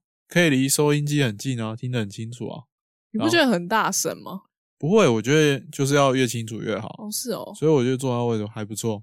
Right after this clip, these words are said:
Speaker 1: 然后我自认我自己应该可以考得不错，所以坐那位置，
Speaker 2: 嗯。
Speaker 1: 我就是技压全场的感觉。然后在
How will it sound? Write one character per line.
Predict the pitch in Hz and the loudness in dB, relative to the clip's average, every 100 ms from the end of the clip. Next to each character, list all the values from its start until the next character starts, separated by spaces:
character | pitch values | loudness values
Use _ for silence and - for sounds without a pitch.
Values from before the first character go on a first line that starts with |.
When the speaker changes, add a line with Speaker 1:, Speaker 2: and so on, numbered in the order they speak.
| _ _ _ _ | _ _ _ _
Speaker 1:
然 | 104 | -6
后 | 120 131 | 0 0
我 | 107 | 0
自 | 120 131 | 0 2
认 | 135 123 | 2 0
我 | 104 | -4
自 | 101 123 | -6 -6
己 | 110 101 104 _ _ | -4 -6 -10 _ _
应 | 147 | 0
该 | 151 | 4
可 | 147 | 4
以 | 139 | 4
考 | 123 | 2
得 | 107 | 0
不 | 104 | -2
错， | 107 117 | 0 0
所 | 113 | 0
以 | 113 | -2
坐 | 127 120 | -2 0
那 | |
位 | 120 113 | 2 0
置， | 113 139 135 | -2 -16 -8
Speaker 2:
嗯。 | 202 | -4
Speaker 1:
我 | |
就 | 123 | 0
是 | 139 | 0
技 | 147 185 | 2 2
压 | 135 139 | 4 4
全 | 135 131 123 | 4 0 -2
场 | 131 - | -4 -6
的 | - | -8
感 | 117 147 | -10 -12
觉。 | - - _ | -18 -20 _
然 | - | 0
后 | 127 156 160 151 | 4 6 6 6
在 | 165 156 151 143 131 127 120 | 6 6 6 6 6 4 0